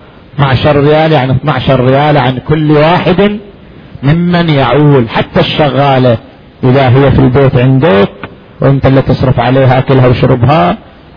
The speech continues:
أو السواق أنت اللي تأكله، مو أنت تعطيه فلوس، إذا أنت تعطيه فلوس فقط هذا مو عيالك، إذا أنت لا تعطيه أكله وشربه فهو عيالك. حتى الضيف لو جاك ضيف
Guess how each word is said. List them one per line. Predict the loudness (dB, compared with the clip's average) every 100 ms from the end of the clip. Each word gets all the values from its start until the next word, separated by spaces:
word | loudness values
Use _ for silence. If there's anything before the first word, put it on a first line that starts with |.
| -2
أو | -2
السواق | -2 -2 0 0 0 0 -2
أنت | -2 0
اللي | 0 2 0
تأكله، | -2 -4 0 0 0 -2 -8 -20 -10
مو | -2 0
أنت | 0
تعطيه | 0 0 0 0
فلوس، | 2 2 2
إذا | 0 0
أنت | 0
تعطيه | 0 0 0 0
فلوس | 2 0 0
فقط | -2 -2 -2 -2
هذا | -2 0
مو | 0
عيالك، | 0 0 0 0 -2 -4 -16 -20 -20 -6
إذا | 0 2
أنت | 2 2 2
لا | 0 0 0
تعطيه | -2 -2 0 2 2
أكله | -2 0 2
وشربه | 2 2 2 2 2 0
فهو | 0 0 2 0 -4 -18 -20 -12 -2
عيالك. | 0 2 2 0 0 -4 -20 -20 -10
حتى | -6 -6 -2 -4
الضيف | -2 0 0 0
لو | 0 0
جاك | 2 0 -2
ضيف | -2 -2